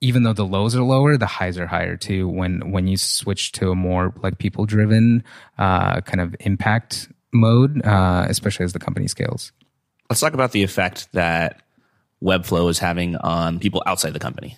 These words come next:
Speaker 1: Yep.
Speaker 2: Because your mission is to get more people creating
Speaker 1: Mm-hmm.
Speaker 2: things and then
Speaker 1: Yep.
Speaker 2: just empower more people to do,
Speaker 1: Yep.
Speaker 2: um, what developers are already doing today.
Speaker 1: Right.
Speaker 2: I think I've read quite a lot about, you know, the best way to grow a company, the
Speaker 1: Mm-hmm.
Speaker 2: things that are the most impactful. So you have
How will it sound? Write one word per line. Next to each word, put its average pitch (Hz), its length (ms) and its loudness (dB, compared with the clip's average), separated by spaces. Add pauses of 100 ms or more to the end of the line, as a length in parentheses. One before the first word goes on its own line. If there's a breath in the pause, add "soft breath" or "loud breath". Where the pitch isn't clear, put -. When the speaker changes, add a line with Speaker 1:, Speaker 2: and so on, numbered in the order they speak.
Speaker 1:
Yep. 107 100 0
Speaker 2:
Because 90 180 -4
your 117 80 -2
mission 104 220 -4
is 92 80 -6
to 101 60 -4
get 90 100 0
more 92 640 2
people 104 500 -2
creating 113 300 0
Speaker 1:
Mm-hmm. - 60 0
Speaker 2:
things 98 280 -2
and 90 100 -4
then 85 220 -6
Speaker 1:
Yep. 110 120 0
Speaker 2:
just 95 140 -2
empower 95 300 -2
more 92 80 -4
people 87 220 -6
to 82 80 -6
do, 87 140 -6
Speaker 1:
Yep. 85 280 -4 (360 loud breath)
Speaker 2:
um, 80 440 -4
what 85 140 -4
developers 92 420 -2
are 85 80 2
already 87 380 0
doing 80 260 -4
today. 80 380 -4 (160 soft breath)
Speaker 1:
Right. 104 140 -6 (140)
Speaker 2:
I 107 60 -2
think 113 300 -4 (420 soft breath)
I've 95 140 -2
read 95 380 0 (100)
quite 110 260 0
a 107 80 2
lot 92 480 0
about, 80 520 -2 (380)
you 90 80 -8
know, 87 60 -6
the 95 80 -2
best 87 260 -2
way 87 140 2
to 85 60 0
grow 80 160 0
a - 20 -4
company, 80 560 -2
the 113 80 2
Speaker 1:
Mm-hmm. 104 80 2
Speaker 2:
things 104 160 2
that 87 60 -2
are 82 40 0
the 82 60 -2
most 82 260 -4
impactful. 82 520 -2
So 87 100 -2
you 85 120 0
have 85 280 -4